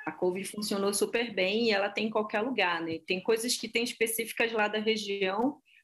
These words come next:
como o açaí, o açaí também funciona bem legal. Tudo que tem um pig-, uma pigmentação natural, é, funciona, né?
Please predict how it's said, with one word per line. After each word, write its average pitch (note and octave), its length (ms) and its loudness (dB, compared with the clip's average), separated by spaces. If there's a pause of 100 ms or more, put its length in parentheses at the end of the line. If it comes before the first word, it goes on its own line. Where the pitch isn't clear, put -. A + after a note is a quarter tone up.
como G3+ 180 0
o G3+ 40 4
açaí, F#3+ 760 0
o E3+ 60 4
açaí F3 300 -2
também F#3+ 280 -2
funciona G3 380 -4
bem F#3 140 -2
legal. F#3+ 440 0 (600)
Tudo E4+ 260 6
que E4+ 120 4
tem D4 220 2
um C4+ 120 2
pig-, B3 220 2 (140)
uma G#3+ 200 2 (120)
pigmentação A3 680 0
natural, G#3 840 2
é, F#3 320 2
funciona, E3+ 640 0 (1500)
né? E3+ 320 -2